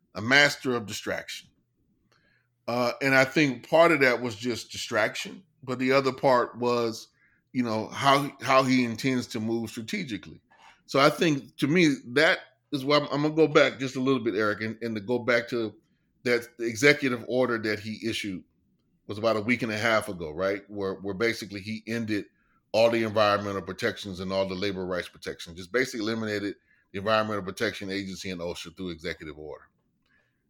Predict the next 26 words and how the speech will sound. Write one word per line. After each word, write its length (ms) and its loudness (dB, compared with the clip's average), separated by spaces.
There 100 6
were 100 6
some 220 6
pieces 580 2
im-, 320 0
implicit 640 4
in 220 4
that, 180 -4
the 40 -12
same 340 2
type 260 4
of 80 -2
dog 340 6
whistling, 440 -6
which 280 2
was 160 0
basically 580 8
saying, 540 -4
I'm 160 8
gonna 180 8
leave 260 6
it 120 2
up 300 2
to 200 0
the 120 -4
corporations 1120 2